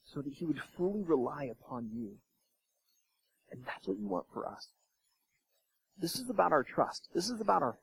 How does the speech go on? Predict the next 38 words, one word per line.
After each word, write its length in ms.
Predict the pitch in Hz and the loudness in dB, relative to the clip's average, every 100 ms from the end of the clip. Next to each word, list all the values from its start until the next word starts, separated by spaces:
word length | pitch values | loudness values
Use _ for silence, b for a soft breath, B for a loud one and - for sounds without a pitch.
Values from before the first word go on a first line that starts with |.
| - | -12
faith. 180 | 113 - - | -14 -8 0
This 200 | 170 269 | 0 0
is 100 | 254 | 0
about 240 | 214 175 | 2 4
our 160 | 151 180 | 4 4
relationship 640 | 170 127 135 120 - - - | 2 2 -2 -6 -12 -12 -12
with 100 | - 220 | -12 -14
you. 200 | 220 - _ _ _ _ _ _ _ _ _ _ _ _ _ _ _ _ _ _ _ - | -16 -18 _ _ _ _ _ _ _ _ _ _ _ _ _ _ _ _ _ _ _ 2
God, 180 | 170 196 | 4 6
I 80 | 185 | 6
wanna 200 | 226 160 | 6 4
just 180 | 143 - | 0 -2
ask 240 | 123 - | -2 -2
for 80 | - | -8
forgiveness 560 | - 127 135 170 110 - - | -12 0 2 2 -2 -6 -2
for 140 | 135 | -2
the 100 | 120 | -2
times 360 | - 147 165 - | -4 -2 -2 -2
that 80 | - | -4
we 160 | 139 | -4
have 160 | 170 147 _ _ - - | -4 -10 _ _ -20 -16
treated 400 | - 165 185 127 | -8 -4 -4 -4
you 100 | 117 | -2
like 140 | 120 | -4
a 60 | - | -4
small 340 | - 131 131 | -10 -4 -2
God. 400 | 151 127 151 - - _ _ _ _ | 0 -2 -4 -12 -20 _ _ _ _
You're 140 | 139 151 | 4 6
this 180 | 151 | 4
nice 320 | 151 156 196 190 | 4 4 4 8
little 200 | 196 151 | 8 8
deity 520 | 139 190 - 185 180 | 4 -2 -2 -4 2
that 160 | 147 | 2
just 320 | 127 156 - - | 2 -4 -6 0
sits 180 | 208 | 4
on 120 | 202 175 | 4 4
the 80 | |
side, 500 | - 170 165 170 165 | 2 0 2 2 0